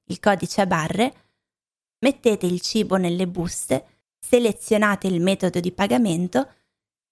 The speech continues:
e poi con lo scontrino potrete uscire dal supermercato.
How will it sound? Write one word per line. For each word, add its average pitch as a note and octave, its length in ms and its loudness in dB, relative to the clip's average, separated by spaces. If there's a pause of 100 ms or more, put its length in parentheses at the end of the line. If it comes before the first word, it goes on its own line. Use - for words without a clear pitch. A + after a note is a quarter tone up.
(200)
e - 100 -2
poi F#3+ 240 0
con A#3+ 300 2
lo F3+ 100 2
scontrino G#3 1080 0 (380)
potrete G3 880 2
uscire F3 800 -2 (200)
dal F3 220 -2
supermercato. E3 920 -4